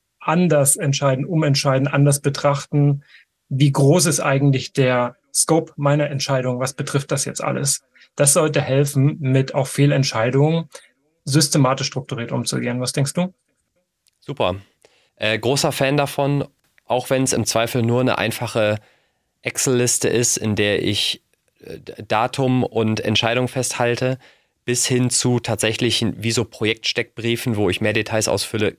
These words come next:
Speaker 2: hängt immer davon ab, wie umfangreich, wie implikationsreich Entscheidungen sind, ähm, bis hin zu tatsächlich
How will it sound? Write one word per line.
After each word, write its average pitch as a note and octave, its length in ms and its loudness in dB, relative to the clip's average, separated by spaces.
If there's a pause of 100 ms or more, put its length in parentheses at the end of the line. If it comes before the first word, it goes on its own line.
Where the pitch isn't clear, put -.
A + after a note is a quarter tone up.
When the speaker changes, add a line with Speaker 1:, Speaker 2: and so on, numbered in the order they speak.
Speaker 2:
hängt B2+ 300 -2
immer A#2+ 140 0
davon G#2+ 260 -4
ab, - 220 -6 (1000)
wie C3+ 600 0
umfangreich, C3 960 0
wie A#2 260 2
implikationsreich A#2 1040 -2
Entscheidungen G#2+ 500 0
sind, B2 400 0 (100)
ähm, G#2+ 400 0 (100)
bis B2+ 200 -2
hin C3 180 0
zu B2 140 -4
tatsächlich A2+ 720 -2